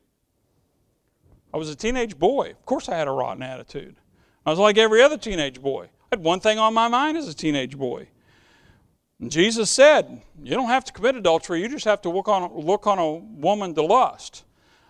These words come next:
By that rule, I committed adultery five hundred million times between thirteen and mid-twenties.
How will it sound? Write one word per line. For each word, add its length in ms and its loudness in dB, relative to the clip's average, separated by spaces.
By 240 8
that 280 6
rule, 540 4
I 60 -8
committed 500 -4
adultery 680 0
five 260 2
hundred 360 -4
million 400 0
times 480 0
between 360 -6
thirteen 560 -4
and 340 -8
mid-twenties. 840 -4